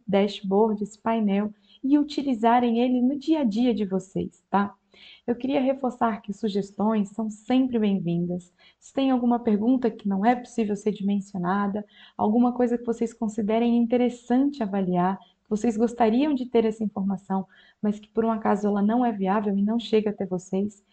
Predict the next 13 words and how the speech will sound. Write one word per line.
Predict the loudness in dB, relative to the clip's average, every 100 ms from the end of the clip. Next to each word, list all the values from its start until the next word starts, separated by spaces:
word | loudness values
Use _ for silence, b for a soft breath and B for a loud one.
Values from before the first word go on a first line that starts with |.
| b b
repasse | -2 0 2 0 -2 -4
pra | 0
nós, | 2 0 -2
que | -6
vai | -2 -2
ser | 0 0
um | 2
gosto | 4 2 2
muito | 2 2 0 0
grande | 2 2 0 -2 b b b
ajudá-los | -2 0 0 0 0 2
nesse | 0 0
processo. | -4 -8 -6 -6 -6 -8 -16